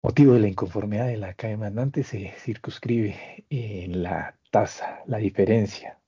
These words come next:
en la tasa informada y la aplicada al crédito de su titularidad treinta y cinco cero nueve, que hoy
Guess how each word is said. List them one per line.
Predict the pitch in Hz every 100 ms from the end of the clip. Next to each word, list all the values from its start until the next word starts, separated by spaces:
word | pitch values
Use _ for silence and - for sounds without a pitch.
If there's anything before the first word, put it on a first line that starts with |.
| _ _ _ _ _ _ _ -
en | 101
la | 92 92
tasa | 95 - 95 92 101 - _ _ _ _
informada | 135 110 - 98 101 104 101 107 _ _ - _ _ -
y | 110 92 - _ -
la | 101 87 87
aplicada | 90 92 92 98 92 92
al | -
crédito | 101 95 90 - 95 - _ _ - _ -
de | -
su | - 98
titularidad | 107 - 101 98 95
treinta | - 107 92 98
y |
cinco | - 101 - 95
cero | 98 95
nueve, | 101 101 - - _
que | - 147
hoy | 104 95 95 92 95